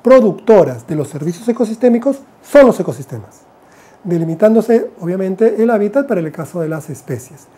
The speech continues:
Esto es muy, muy importante. La unidad productora de un servicio de salud puede ser la posta o el hospital, la unidad productora de un,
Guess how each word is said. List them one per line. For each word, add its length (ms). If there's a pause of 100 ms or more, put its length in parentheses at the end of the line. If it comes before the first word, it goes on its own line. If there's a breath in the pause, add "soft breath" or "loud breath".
(280 soft breath)
Esto 240
es 140 (380)
muy, 280
muy 220
importante. 800 (1400 soft breath)
La 100
unidad 200
productora 760 (220)
de 600 (960)
un 120
servicio 440
de 80
salud 300
puede 200
ser 160
la 140
posta 300
o 100
el 60
hospital, 540 (320)
la 80
unidad 340
productora 640
de 340 (720)
un, 640